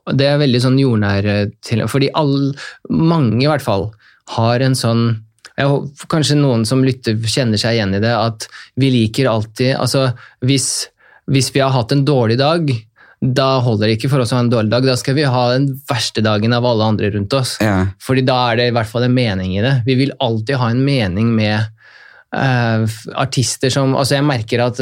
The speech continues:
Speaker 1: da, da det ikke gikk meg vel, eh,
Speaker 2: Ja.
Speaker 1: så holdt det ikke for meg å bare være en, eh, mislykket artist. Da skulle jeg være den mest mislykkede. Eller sånn.
Speaker 2: <laughs>
Speaker 1: Det er så,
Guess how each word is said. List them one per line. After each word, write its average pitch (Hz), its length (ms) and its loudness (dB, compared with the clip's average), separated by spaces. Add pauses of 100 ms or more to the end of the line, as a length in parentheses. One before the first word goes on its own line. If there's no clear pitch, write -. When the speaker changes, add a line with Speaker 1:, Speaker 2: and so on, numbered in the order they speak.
(160)
Speaker 1:
da, 123 140 2 (140)
da 120 180 0
det 120 160 0
ikke 120 160 -2
gikk 113 240 -2
meg 107 260 0
vel, 160 220 0 (480)
eh, 123 120 0
Speaker 2:
Ja. 110 400 2 (280)
Speaker 1:
så 135 220 0 (520)
holdt 113 260 0
det 117 80 0
ikke 117 120 -2
for 156 120 2
meg 110 220 2
å 110 80 2
bare 104 280 0 (840)
være 113 220 0
en, 120 100 0 (180)
eh, 104 560 0 (320)
mislykket 107 840 -2
artist. 123 340 -2
Da 117 80 0
skulle 127 260 0
jeg 127 80 0
være 117 60 0
den 113 220 2
mest - 320 -4
mislykkede. 110 640 0 (380)
Eller 120 240 2
sånn. 113 240 2 (120)
Speaker 2:
<laughs> 147 120 2
Speaker 1:
Det - 40 -4
er 139 160 4
så, - 140 0